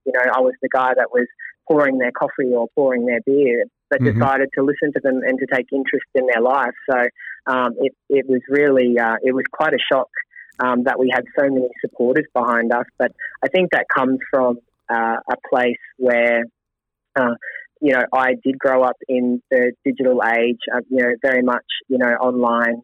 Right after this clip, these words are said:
Speaker 1: do understand, uh, the, the mechanics, uh, behind Facebook advertising and, and how to reach a lot of people.
Speaker 2: Yes.
Speaker 1: I knew that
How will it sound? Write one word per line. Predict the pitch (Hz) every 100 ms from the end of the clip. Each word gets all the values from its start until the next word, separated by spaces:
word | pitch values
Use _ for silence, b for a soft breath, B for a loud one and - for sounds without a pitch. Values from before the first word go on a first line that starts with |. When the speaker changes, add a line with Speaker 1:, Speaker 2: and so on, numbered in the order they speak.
| -
Speaker 1:
do | 131
understand, | 120 120 117 - 117 117 117 - -
uh, | 117 117 110 _ -
the, | 120 117 107 -
the |
mechanics, | 120 - 123 117 - B B B B B -
uh, | 120 113 107 - _ _ _ - - 127
behind | 127 127 117 117 110 -
Facebook | 131 120 - 123
advertising | 120 113 117 117 117 117 123 120 120
and, | 117 113
and | 117
how | 127 120
to | 127
reach | 120 120 135
a |
lot | 120 120
of | - -
people. | 139 - 120 117 B
Speaker 2:
Yes. | 113 104
Speaker 1:
I | 135
knew | 143 160 165 151
that | 139 131